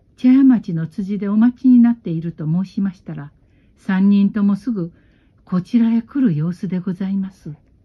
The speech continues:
「ご苦労だった。」三右衛門は微笑しながら、「ではもういいから、そ-、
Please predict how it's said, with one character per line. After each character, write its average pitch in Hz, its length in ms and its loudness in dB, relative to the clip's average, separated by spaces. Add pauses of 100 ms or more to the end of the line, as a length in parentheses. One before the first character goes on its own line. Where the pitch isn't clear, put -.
(1200)
「ご 143 200 -6
苦 175 140 -6
労 175 140 -2
だ 147 120 -8
っ 120 140 -18
た。」 - 240 -18 (920)
三 208 220 -4
右 196 100 0
衛 180 40 -2
門 170 200 0
は 160 120 -6
微 170 200 -4
笑 208 180 -2
し 208 140 -8
な 185 160 -6
が 151 100 -12
ら、 147 140 -16 (800)
「で 175 160 0
は 170 180 2
も 208 280 2
う 214 80 4
い 262 100 6
い 247 60 0
か 170 140 -8
ら、 165 120 -6
そ-、 233 140 -6